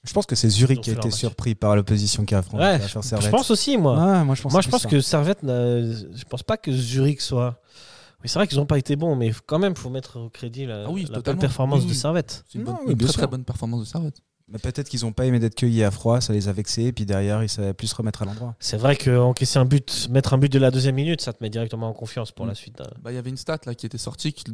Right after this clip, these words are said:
Speaker 3: le match dernier, c'était contre Slo, ils se sont pris le premier but Ah, la première
Speaker 2: Ouais.
Speaker 3: fois, le, le premier but.
Speaker 2: C'est juste.
Speaker 3: Là, c'est la deuxième fois contre un adversaire plus fort.
Speaker 2: Mhm, mhm.
Speaker 3: Peut-être ça a pas passé. Mm.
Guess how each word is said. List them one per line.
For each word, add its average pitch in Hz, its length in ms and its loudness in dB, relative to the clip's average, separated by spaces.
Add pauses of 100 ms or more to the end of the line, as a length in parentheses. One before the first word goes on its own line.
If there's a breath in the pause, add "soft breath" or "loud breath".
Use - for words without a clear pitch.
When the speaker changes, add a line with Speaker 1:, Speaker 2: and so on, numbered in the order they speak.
(140)
Speaker 3:
le 117 120 -4
match 127 240 0
dernier, 135 240 -2
c'était - 160 -10
contre 113 220 -10
Slo, 151 240 -4
ils 123 100 -8
se - 100 -10
sont 117 140 -6
pris 151 420 -6
le 113 60 -6
premier 151 320 -2
but 143 380 -10 (260)
Ah, 120 40 -6
la 110 60 -8
première 131 240 -10
Speaker 2:
Ouais. 131 100 -2
Speaker 3:
fois, 131 60 -6
le, 123 300 -10
le 120 80 -8
premier 123 200 -14
but. 123 100 -14
Speaker 2:
C'est 107 220 -12
juste. - 500 -14
Speaker 3:
Là, 131 100 -2
c'est - 140 -8
la 107 80 -6
deuxième 135 340 -6
fois 147 320 -2 (100)
contre 117 200 -6
un - 20 -2
adversaire 113 260 -4
plus - 120 -8
fort. - 320 -6 (140)
Speaker 2:
Mhm, 117 260 -8 (120)
mhm. 104 220 -10
Speaker 3:
Peut-être 120 160 -16
ça 107 80 -18
a 104 40 -18
pas - 140 -20
passé. 113 220 -14 (220)
Mm. 120 40 -16